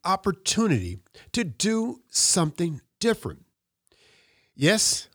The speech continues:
of course, all of us, or a lot of us that are in business, we're looking at different ways. What are we gonna do about the, our, our payroll?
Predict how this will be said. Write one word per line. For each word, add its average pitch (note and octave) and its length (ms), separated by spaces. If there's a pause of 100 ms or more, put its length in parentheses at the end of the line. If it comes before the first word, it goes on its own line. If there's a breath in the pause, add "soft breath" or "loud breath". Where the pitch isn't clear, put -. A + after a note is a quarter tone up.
of C3 100
course, E3+ 400
all F3 180
of E3 80
us, E3+ 260
or B2 200
a A2 60
lot D#3+ 260
of D3+ 140
us D3+ 140
that C3 120
are B2 200
in A2+ 100
business, D#3 400
we're B2 100
looking C#3+ 300
at A2+ 100
different C3 300
ways. C#3+ 340
What C#3+ 180
are E3 60
we D3 140
gonna C3 240
do D3 440
about B2 460
the, B2 200
our, G#2 180
our F#2+ 220
payroll? D#3+ 680